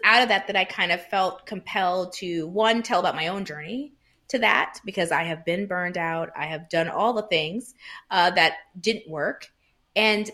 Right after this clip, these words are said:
to say that, like, we're on this journey together. Like, let's form a community that helps each other make these healthy choices of opting out each and every day in small ways.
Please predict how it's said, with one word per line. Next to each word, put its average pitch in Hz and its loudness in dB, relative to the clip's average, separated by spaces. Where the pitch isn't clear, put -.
to 220 -4
say - 4
that, 233 2
like, 202 -2
we're 220 4
on 247 4
this 226 -2
journey 208 0
together. 160 -10
Like, 202 -2
let's 233 0
form 233 2
a 214 -2
community 190 -4
that 190 6
helps 208 -2
each 196 -6
other 175 2
make 175 -4
these 180 -8
healthy 160 -8
choices 151 -6
of 156 -12
opting 160 -8
out 151 -6
each 175 -10
and 165 -6
every 160 -6
day 151 -2
in 147 -6
small 147 -8
ways. 135 -6